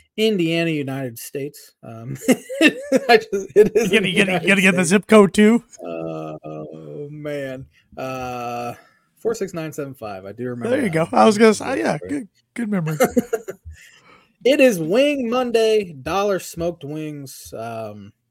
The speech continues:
Speaker 1: or, uh, two dollar smoked whole wings, sorry, and one dollar off domestic beers every Monday. Over the weekend, I saw this. Prime Rib Special was Saturday, July twenty-first and twenty-second. I'm a big, big prime rib guy.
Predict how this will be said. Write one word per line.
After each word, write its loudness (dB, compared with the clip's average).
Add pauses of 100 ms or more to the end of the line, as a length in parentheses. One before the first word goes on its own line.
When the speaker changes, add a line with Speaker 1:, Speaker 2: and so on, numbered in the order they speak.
(960)
Speaker 1:
or, 2
uh, -4
two 2
dollar 2
smoked -10
whole -4
wings, -14
sorry, -12
and -14
one -10
dollar -6
off -10
domestic -16 (120)
beers -14 (120)
every -8
Monday. -6
Over 6
the -6
weekend, -12
I -10
saw -14
this. -16 (400)
Prime -4
Rib 0
Special -8
was -12
Saturday, -6
July -12
twenty-first -14
and -20
twenty-second. -14
I'm -10
a -16
big, -6 (720)
big 4
prime -8
rib -8
guy. -10